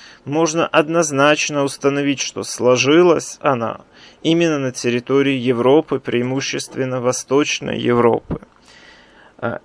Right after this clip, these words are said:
некоторые аспекты взаимодействия, дальнейшего взаимодействия датских и других династий с теми же, а, франками, которые провозгласили себя наследниками Римской империи,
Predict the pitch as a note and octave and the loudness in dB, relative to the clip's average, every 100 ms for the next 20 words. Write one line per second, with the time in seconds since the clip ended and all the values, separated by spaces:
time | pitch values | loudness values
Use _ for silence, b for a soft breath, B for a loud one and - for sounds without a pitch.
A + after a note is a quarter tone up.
0 | _ - C#3 D3 E3+ E3+ E3 D3+ D#3 D#3 | _ -6 0 4 4 4 2 8 8 8
1 | - - C#3+ - D#3+ E3 - C#3+ A#2 C3+ | 4 -2 -2 2 2 2 0 0 4 4
2 | D3 D#3 C#3 D3+ D#3+ - C3+ C3+ C3 C3 | 4 0 4 4 4 0 0 2 4 2
3 | C#3+ D#3 - C#3 B2+ B2 B2+ C3 B2 C#3+ | 2 -2 -2 -2 0 0 0 0 0 0
4 | D3+ - C3 C3 C3 - B B B B2+ | -2 -4 0 2 0 -4 B B B 4
5 | C#3+ D3+ - - C3 C#3 C#3 C#3 C#3+ D3+ | 8 8 4 -8 -6 -2 0 0 4 4
6 | B2+ C3 C3+ C#3+ - - B2+ B2 - C#3+ | 4 0 2 0 -2 -4 -4 -4 0 0
7 | C#3 C3+ B2+ B2+ C3 B B B B B | 2 0 4 4 4 B B B B B
8 | - A#2+ - - - - C#3 D3+ D#3+ C#3+ | -2 -2 -4 -10 -4 6 8 8 4 0
9 | C3 B2 B2+ A#2 B2 A#2+ A#2 A#2 B2 A#2 | 0 0 0 0 2 2 2 0 0 0
10 | B2 A#2+ - C3 A2+ - A#2 A#2+ A#2+ A#2+ | 0 0 -2 -4 -6 -6 -4 -2 -2 -4
11 | - B2+ A#2+ A#2 A#2 A#2 A2+ - B2 A#2+ | -2 -2 -2 -6 -6 -6 -6 -6 -4 -4
12 | B2+ A#2+ - G#2 G2+ B2 G#2+ A#2 A2 F#2 | -6 -10 -4 -4 -4 -6 -6 -4 -4 -4
13 | C2+ | -8